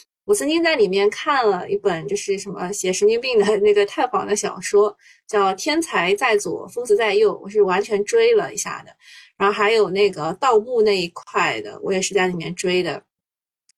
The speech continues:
然后我，我对他的这个吐槽就是和阅文集团一样，你们的U I能不能改一改，对吧？美工可以美化一下嘛，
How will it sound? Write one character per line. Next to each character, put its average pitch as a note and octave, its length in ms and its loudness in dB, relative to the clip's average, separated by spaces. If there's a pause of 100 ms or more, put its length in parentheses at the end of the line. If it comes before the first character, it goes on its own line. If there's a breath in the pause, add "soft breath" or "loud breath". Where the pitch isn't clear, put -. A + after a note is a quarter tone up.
(380)
然 A3 120 2
后 C4 120 6
我， G#3+ 160 6
我 G#3 80 6 (120)
对 D#4+ 120 0
他 E4+ 160 4
的 D4+ 140 0
这 D4+ 100 -2
个 C#4 120 2
吐 G3+ 200 -6
槽 G3 300 0
就 C4+ 100 -4
是 G#3+ 380 4 (480 loud breath)
和 A3+ 80 2
阅 D#4 160 4
文 A#3+ 160 -2
集 A#3+ 80 -4
团 A3+ 240 -2
一 F#3 60 4
样， G3 360 0 (140)
你 G3 100 2
们 G3+ 140 6
的 A#3 80 4
U A#3 180 2
I A#3 200 2
能 G3+ 120 4
不 G#3 100 2
能 F#3+ 140 0
改 F#3+ 140 -2
一 G#3 160 0
改， - 340 -6
对 F#3 80 -12
吧？ E3+ 200 -4
美 A3 180 2
工 D4+ 160 0
可 D#4+ 100 0
以 D#4 60 2
美 C4 200 2
化 D#4 200 2
一 C4 60 -2
下 B3 200 0
嘛， G#3 220 -2